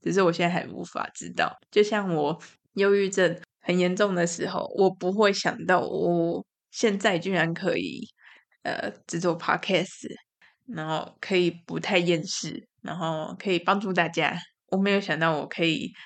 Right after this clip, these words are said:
成为这么棒的废物。<laughs> 所以，<laughs> 唉，要选择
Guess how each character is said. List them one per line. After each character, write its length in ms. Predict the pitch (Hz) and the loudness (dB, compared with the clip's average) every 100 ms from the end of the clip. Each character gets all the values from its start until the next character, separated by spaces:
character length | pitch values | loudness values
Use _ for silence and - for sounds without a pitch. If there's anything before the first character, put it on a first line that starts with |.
| - | -18
成 160 | - 175 | -2 2
为 360 | 170 170 170 - | 2 2 -2 0
这 100 | 269 | 4
么 140 | 240 | 4
棒 200 | 170 180 | 6 2
的 60 | 165 | 2
废 260 | 170 156 | 2 2
物。 220 | 127 - 208 370 523 494 427 | 2 0 4 6 8 8 6
<laughs> 560 | 392 359 587 480 269 - | 4 4 4 4 2 -2
所 140 | 196 | 0
以， 180 | 202 190 | 4 4
<laughs> 1700 | 196 - 240 226 233 214 - - - - _ _ _ _ _ _ _ - | 2 2 4 6 4 2 -6 -12 -14 -20 _ _ _ _ _ _ _ -4
唉， 200 | 208 190 - - - _ _ _ _ | -2 -2 -8 -14 -20 _ _ _ _
要 140 | 233 | 2
选 320 | 247 - 190 160 | 2 2 0 2
择 320 | 165 165 | 4 6